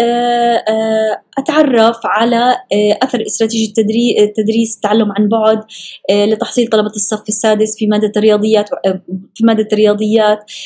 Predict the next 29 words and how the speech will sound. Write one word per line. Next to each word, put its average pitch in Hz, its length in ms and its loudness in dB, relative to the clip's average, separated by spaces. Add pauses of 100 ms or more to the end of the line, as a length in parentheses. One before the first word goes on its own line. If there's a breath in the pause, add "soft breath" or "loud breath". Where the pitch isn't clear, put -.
(220 loud breath)
آه، 202 600 4
وبدي 214 300 0
أشوف 247 340 -2
أثرها 226 320 -2
على 208 580 0
التحصيل، 254 480 0
وبدي 190 140 -6
أشوف - 200 -4
أثرها 233 220 -2
على 214 180 0
الاحت-، - 320 -6
ال-، 208 400 0 (320 loud breath)
على 202 520 2
التحصيل، 226 460 -2
فبدها 262 260 2
تكون 339 480 4 (340 loud breath)
الأهداف 285 500 4 (120)
نفسها 262 520 -2 (100)
إلها 254 240 4
علاقة، 254 440 2
يعني 196 320 0
هون 277 120 4
عندي 220 320 0
بدها 226 140 -2
تكون 285 340 2 (320 loud breath)
أهداف 269 360 2
الدراسة، 196 680 2 (680)
أهداف 180 300 0 (340)
الدراسة 190 720 0